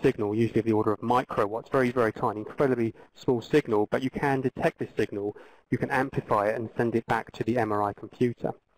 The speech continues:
Importantly here, the, the maximum signal is obtained when we tip the protons over through what we call ninety degrees, so exactly perpendicular to the main magnetic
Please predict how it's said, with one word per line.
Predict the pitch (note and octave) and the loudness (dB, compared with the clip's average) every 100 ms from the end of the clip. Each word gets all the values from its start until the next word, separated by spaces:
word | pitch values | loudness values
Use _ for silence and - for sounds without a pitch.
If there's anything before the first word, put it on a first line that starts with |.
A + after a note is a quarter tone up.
| - _ _ _ _ _ _ _ - | -20 _ _ _ _ _ _ _ -6
Importantly | C3+ G3 C#3+ | 0 2 2
here, | B2 B2 A2 - _ - _ _ | 4 4 4 2 _ -20 _ _
the, | B2+ C3 | 2 4
the | C3 | 2
maximum | C3+ D#3+ - - A2 | 0 0 -2 -4 -2
signal | - A2+ G#2+ G2+ | -2 -2 -2 -4
is | A2 | -2
obtained | - - A#2 G#2+ | -2 0 0 0
when | A2 A2+ | -2 -2
we | A2+ - | -4 -2
tip | D3+ - | -2 -2
the | |
protons | - - A#2+ - A2 | -2 2 2 0 0
over | A2 G#2+ | 2 2
through | G#2+ - A2+ | 0 0 -2
what | B2+ | -2
we | C3 | -4
call | B2+ | -2
ninety | A2+ A#2+ A#2+ A#2 - | 2 2 2 0 -4
degrees, | A#2+ B2+ A#2 G2 G2 - | -2 2 2 0 -6 -2
so | A2+ A2 - - - | 2 2 -2 -10 -8
exactly | C3 C#3 - | -2 -2 0
perpendicular | - - C3+ A2+ A2 A#2 - G2+ | -2 0 2 0 -2 -2 0 0
to | - | 0
the | A2+ | -2
main | G#2+ A2+ A2 G#2 | 0 0 0 0
magnetic | G#2 A2+ G#2 - | -4 -4 -6 -8